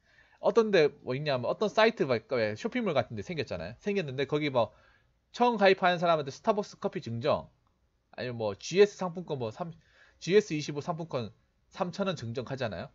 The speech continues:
그럼 어떻게 하는지 아십니까? 회원가입 딱 하고 시간을 재요. 재가지고 딱 한 시간만 딱 가입해놓고 다 바로 탈퇴하는 거예요. 들어오는 거 확인하는 순간 바로 탈퇴. 그래서 다음 사이트 또 해가지고, 요즘에 그 뭐야, 사은품 제일 많이 주는 게 뭐냐면 회원가입하면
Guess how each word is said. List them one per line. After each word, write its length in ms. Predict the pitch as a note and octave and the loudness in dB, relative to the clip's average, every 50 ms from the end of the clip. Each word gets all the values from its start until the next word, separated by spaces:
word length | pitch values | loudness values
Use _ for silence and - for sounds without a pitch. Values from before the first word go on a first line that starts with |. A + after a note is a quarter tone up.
| _ | _
그럼 160 | _ - B2+ A2+ | _ -6 -6 -6
어떻게 200 | - - - C#3+ | -6 -4 -4 -4
하는지 160 | A#2 A2 G#2+ | -4 -2 -4
아십니까? 520 | E2+ E2+ - G#2 F#2+ E2+ E2 - B2+ C#3+ _ _ _ _ _ _ _ _ _ _ _ - | -6 -6 -8 -12 -14 -14 -12 -12 -14 -14 _ _ _ _ _ _ _ _ _ _ _ 2
회원가입 360 | G#3+ A3+ A3+ G#3+ G#3 F#3 - - | 2 4 6 8 6 6 6 2
딱 200 | F3+ - - A3 | -6 -2 2 2
하고 140 | G#3 F3+ E3 | 2 2 2
시간을 320 | - - G3+ F#3+ D3+ A#2 | -2 -2 0 0 0 -2
재요. 300 | - B2 G#2 E2+ D#2 - _ _ _ _ _ _ _ _ _ _ _ _ _ _ _ _ _ | -4 -6 -6 -6 -8 -12 _ _ _ _ _ _ _ _ _ _ _ _ _ _ _ _ _
재가지고 500 | - F#3 F#3+ F#3+ F3 E3 E3+ D#3+ E3 E3 | 0 4 6 6 6 4 2 -4 -2 -2
딱 180 | F3 E3+ - | -2 -2 0
한 100 | G#3+ G3+ | -2 -2
시간만 360 | G3 - G#3 G#3+ F#3+ E3+ D#3 - | -2 0 0 0 0 0 0 0
딱 120 | D#3 - | -2 0
가입해놓고 440 | - D3 C#3+ C3+ - C#3+ C3 A#2+ A2 | 2 0 0 0 -2 -6 -6 -6 -8
다 160 | - G#2+ G2 | -8 -8 -8
바로 160 | - G#2+ A2 A2 | -6 -6 -8 -6
탈퇴하는 400 | - D#3 C#3 - C3 G2 F2+ E2 | -6 -8 -6 -6 -8 -8 -8 -12
거예요. 160 | D2+ C#2 C2+ - _ _ | -16 -18 -20 -20 _ _
들어오는 260 | - C3+ D#3+ E3 D#3+ | -6 -6 -4 -4 -4
거 60 | D3 D3 | -6 -6
확인하는 300 | E3+ E3 E3 D#3+ D3+ D3 | -6 -4 -2 -2 -2 -2
순간 280 | - F3+ E3+ F3 F3 D#3 | -4 -8 -4 -4 -4 -2
바로 180 | - G2+ G2 | -2 -6 -6
탈퇴. 380 | - A2 A2 - - - - - _ _ _ _ _ _ _ _ _ _ _ _ _ _ _ _ _ _ _ _ _ _ _ _ _ | -6 -10 -12 -10 -10 -12 -12 -12 _ _ _ _ _ _ _ _ _ _ _ _ _ _ _ _ _ _ _ _ _ _ _ _ _
그래서 260 | - F#3 F#3 F#3 F3+ F3+ | 0 4 4 4 4 6
다음 260 | D#3+ F3 G3 G3+ G3 | 8 8 10 10 8
사이트 320 | - G3+ E3+ E3 - E3 | 6 4 4 4 2 -4
또 160 | D#3 D#3+ D3+ D3+ | -2 0 2 2
해가지고, 600 | D#3+ D#3 D#3+ D3+ D3 D3 D3+ F3+ F#3+ F#3+ F#3+ _ - | 4 4 4 2 2 0 0 0 0 0 -2 _ -8
요즘에 440 | C3+ D#3+ G#3 F#3+ F#3 E3+ C#3+ B2+ - - _ - _ _ _ | -2 0 4 4 4 4 4 0 -6 -14 _ -20 _ _ _
그 540 | _ - F#3 F#3+ F#3 F#3 E3+ E3 C#3+ B2+ G#2+ - | _ 4 6 8 8 6 4 2 0 -2 -6 -4
뭐야, 280 | A2 B2 B2+ A#2 A2 A2 | -2 0 0 0 0 -2
사은품 380 | - - A3+ A#3 G#3+ G3 F#3+ | 2 4 4 4 4 0 -4
제일 160 | D#3 D3+ D3 | -2 -2 2
많이 180 | D3 C3 B2+ C3+ | 4 4 2 2
주는 140 | B2+ C#3 C#3 | 0 -6 -6
게 80 | B2 A#2 | -6 -6
뭐냐면 480 | G2+ G2 G2 G#2+ G#2 G2 G2 F#2 F2+ | -6 -4 -4 -4 -4 -4 -4 -6 -8
회원가입하면 840 | G#2+ D#3+ G#3+ A3+ A3+ G3+ F#3+ D#3 B2 - B2 G#2+ G#2+ G2+ F#2 E2+ | -4 0 0 0 2 4 2 2 2 0 -6 -6 -6 -8 -8 -10